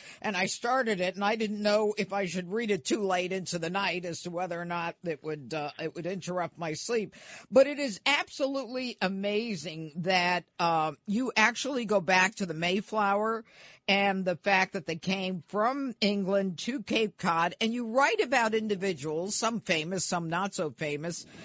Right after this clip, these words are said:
uh, about whom, some that we haven't heard about, and you write about them as though they're your best friends. How do you dig into the history and get such specific information about people that we don't even know about?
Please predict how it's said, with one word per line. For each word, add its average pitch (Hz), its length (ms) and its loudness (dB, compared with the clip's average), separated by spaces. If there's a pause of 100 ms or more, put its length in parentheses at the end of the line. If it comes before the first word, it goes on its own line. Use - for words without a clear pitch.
(260)
uh, 214 260 6
about 214 380 4
whom, 220 360 2
some 214 360 0
that 196 120 4
we 196 180 4
haven't 190 260 4
heard 226 260 4
about, 175 340 2
and 226 120 4
you 240 100 0
write 262 240 6
about 233 320 4
them 190 220 0
as 165 140 -2
though 202 120 2
they're 202 160 2
your 190 240 0
best 180 380 0
friends. 160 420 -2
How 349 220 0
do 403 100 0
you 311 160 2
dig 202 300 0
into 190 320 0
the 170 100 0
history 147 680 -2 (360)
and 214 140 6
get 220 180 2
such 220 280 -2
specific 254 600 -4
information 190 760 -2
about 143 400 -4
people 165 580 -2
that 190 300 2
we 285 200 0
don't 320 180 2
even 190 220 0
know 208 240 4
about? 101 360 -8